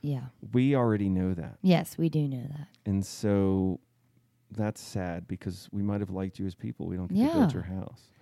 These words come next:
Speaker 1: Well.
Speaker 2: But if you have a slightly different view of value, and look, we're not saying that's wrong.
Speaker 1: No.
Speaker 2: There is a house, there, there are builders for everybody, for every station in their life, and everybody has the right to decide what is important to them.
Speaker 1: Mm-hmm.
Speaker 2: This is an expensive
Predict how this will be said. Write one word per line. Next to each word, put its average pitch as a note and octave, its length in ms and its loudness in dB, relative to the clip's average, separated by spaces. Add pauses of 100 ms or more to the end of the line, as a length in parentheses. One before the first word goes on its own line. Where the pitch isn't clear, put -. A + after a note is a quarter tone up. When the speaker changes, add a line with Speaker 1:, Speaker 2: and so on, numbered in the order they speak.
(500)
Speaker 1:
Well. C#3 260 2
Speaker 2:
But E3 200 8
if D#3 120 4
you F3+ 100 8
have G3 200 8
a A#3 60 4
slightly E3 480 2
different C3+ 380 2
view A#2+ 260 4
of A2+ 60 -2
value, G2 380 2
and C#3+ 160 2
look, F#3+ 160 6
we're F3 80 6
not A#3+ 180 4
saying G3 340 4
that's D#3 220 2
wrong. C3+ 460 4
Speaker 1:
No. F#3+ 360 6 (320)
Speaker 2:
There D3 200 8
is C#3+ 400 6 (360)
a C3+ 100 0
house, D3+ 480 2
there, C3 280 4
there C3 200 2
are A#2+ 100 4
builders C#3 400 6
for - 160 -2
everybody, B2+ 460 2
for A2+ 180 -2
every A#2+ 160 2
station A2+ 420 -2
in A2+ 120 4
their G#2+ 100 4
life, A2 240 0
and A#2 100 -2
everybody B2 480 2
has G#2+ 220 -2
the G#2 120 0
right G2+ 280 0
to G#2+ 220 -2
decide G2 380 -4
what G#2 140 0
is F#2+ 120 -2
important F#2 400 -2
to F#2+ 80 -2
them. G#2+ 300 0 (120)
Speaker 1:
Mm-hmm. F3 320 2
Speaker 2:
This C#3 180 4
is C3 120 2
an B2+ 100 6
expensive A#2 720 -2